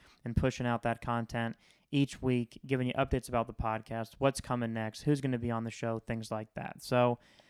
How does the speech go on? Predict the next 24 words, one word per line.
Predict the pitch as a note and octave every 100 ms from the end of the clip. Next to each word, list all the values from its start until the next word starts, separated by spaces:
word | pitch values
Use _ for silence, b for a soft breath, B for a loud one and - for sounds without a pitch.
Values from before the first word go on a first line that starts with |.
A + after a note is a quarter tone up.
| b b - - -
like | C#3+ D3
I | D3
said, | - D3 C#3
that | D3+ -
does | C#3 C3+
it | C3+
for | B2+
episode | B2 A#2+ - A#2+ A#2+
one. | A#2+ A#2+ A#2+
I | A#2+
hope | A#2+
you | A#2+
guys | A#2+ A2+
had | A#2
a | A2+
great | B2 B2 -
time. | B2 A#2+ A2+ A#2 - b b -
Thank | B2+
you | B2
for | A2+
listening | B2 A#2+ A#2+ A2+
to | B2
episode | A#2+ - A2+
zero. | A#2 C3 B2 A#2+